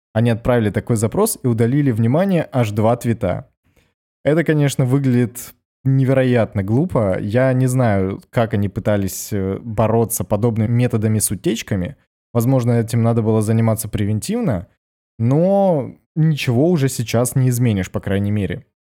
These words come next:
Что случилось с остальными двумя играми, точнее, с их, э, исходным кодом, непонятно. Говорят, что их кто-то выкупил на каком-то закрытом аукционе за несколько миллионов долларов. То есть вполне возможно, что эти, что это были и сами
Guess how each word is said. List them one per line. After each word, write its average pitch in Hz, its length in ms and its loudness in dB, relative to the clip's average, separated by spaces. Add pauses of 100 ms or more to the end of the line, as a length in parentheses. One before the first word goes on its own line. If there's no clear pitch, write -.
(140)
Что - 280 -4
случилось 143 680 0
с 131 440 0 (120)
остальными 135 800 0 (140)
двумя 123 400 0
играми, 113 480 -2
точнее, 107 400 -2
с - 200 -4
их, 110 280 -2
э, 104 220 -2
исходным 113 440 -2
кодом, 110 420 -4 (720)
непонятно. 143 760 0
Говорят, 156 400 0
что 135 720 0 (240)
их 143 140 0
кто-то 117 260 -2
выкупил 139 500 0
на 113 140 0
каком-то 123 300 0
закрытом 107 480 -2
аукционе 156 560 0
за 98 100 0
несколько 123 400 -2
миллионов 113 420 0
долларов. 98 460 -2 (260)
То 135 60 -2
есть 131 120 -2
вполне 185 260 0
возможно, 147 360 2
что 120 220 0
эти, 117 400 -4
что 123 160 -2
это 117 140 -2
были 135 260 0
и 110 80 0
сами 104 880 -2